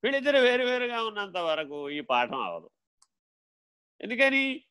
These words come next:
ఈశ్వరుడు జీవుడు, ఈశ్వరుడు గురువు, జీవుడు శిష్యుడు. వీళ్ళిద్దరు వేరుగా ఉన్నంత వరకు ఆయన చెప్పక తప్పదు, ఈయన వినక తప్పదు. ఇద్దరు ఒకటే అన్న నిర్ణయం, తత్వమసి వచ్చేసాడు. ఏమైపోయింది అప్పుడు? ఇక,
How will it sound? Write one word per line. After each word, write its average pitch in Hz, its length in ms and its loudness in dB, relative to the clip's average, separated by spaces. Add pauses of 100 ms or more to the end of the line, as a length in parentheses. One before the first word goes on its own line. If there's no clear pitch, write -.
(160)
ఈశ్వరుడు 135 680 -2
జీవుడు, 107 680 0
ఈశ్వరుడు 92 540 0
గురువు, 190 640 4
జీవుడు 131 420 4
శిష్యుడు. 233 420 2 (1040)
వీళ్ళిద్దరు 285 400 6
వేరుగా 262 440 6
ఉన్నంత 247 280 -2
వరకు 233 240 -2
ఆయన 180 220 -2
చెప్పక 170 520 0
తప్పదు, 190 280 -6
ఈయన 139 200 -8
వినక 113 380 -8
తప్పదు. 110 340 -10 (1200)
ఇద్దరు 302 280 4
ఒకటే 285 360 6
అన్న 269 160 4
నిర్ణయం, 185 460 -4 (240)
తత్వమసి 107 1120 -10 (360)
వచ్చేసాడు. 107 520 -6 (160)
ఏమైపోయింది 180 500 0
అప్పుడు? 175 180 -2
ఇక, 160 200 -8